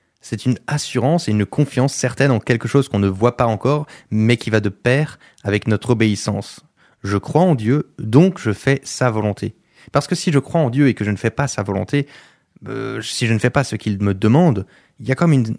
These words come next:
une espèce de, d'incohérence. C'est comme si j'étais assis sur une bombe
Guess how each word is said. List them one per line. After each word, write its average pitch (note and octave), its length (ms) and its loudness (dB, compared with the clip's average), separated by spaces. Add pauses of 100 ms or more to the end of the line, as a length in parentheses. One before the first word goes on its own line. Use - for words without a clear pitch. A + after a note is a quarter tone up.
(120)
une B2+ 140 -2
espèce B2+ 300 -2
de, G#2+ 120 -4
d'incohérence. B2+ 960 0
C'est - 160 -8
comme F#3+ 160 2
si - 180 -4
j'étais A#2+ 280 2
assis A#2+ 200 0
sur - 180 -6
une G#2 140 2
bombe D3 360 4